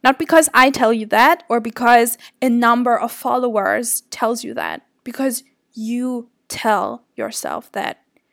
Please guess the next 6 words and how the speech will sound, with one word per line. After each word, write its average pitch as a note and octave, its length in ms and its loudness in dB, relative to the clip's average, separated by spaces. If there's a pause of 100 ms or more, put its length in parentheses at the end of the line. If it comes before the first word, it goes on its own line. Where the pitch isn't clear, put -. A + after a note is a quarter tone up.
(280)
You A#3+ 320 0
give A3 220 -6
yourself - 640 -4 (160)
this A3 200 -4
permission F3+ 480 -10
slip. - 320 -8